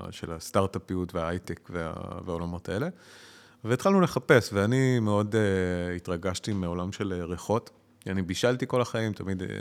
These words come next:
מגיל שלוש עשרה בבלגיה הלכתי לחוג, אה, בישול איטלקי עם האימהות מהשגרירות, <laughs> ומאוד אהבתי את זה,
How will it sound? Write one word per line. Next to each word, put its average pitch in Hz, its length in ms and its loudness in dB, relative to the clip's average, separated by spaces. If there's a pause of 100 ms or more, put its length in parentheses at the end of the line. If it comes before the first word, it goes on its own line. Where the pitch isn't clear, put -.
מגיל 104 380 2
שלוש - 280 0
עשרה 98 240 -2
בבלגיה 92 400 -2
הלכתי 90 280 -6
לחוג, 95 380 -6
אה, 92 100 0
בישול 95 320 -6
איטלקי 95 400 -2
עם 90 100 4
האימהות 87 500 2
מהשגרירות, 92 680 4 (400)
<laughs> - 400 -20
ומאוד 92 340 0
אהבתי 117 320 2
את 160 80 -4
זה, 180 180 -2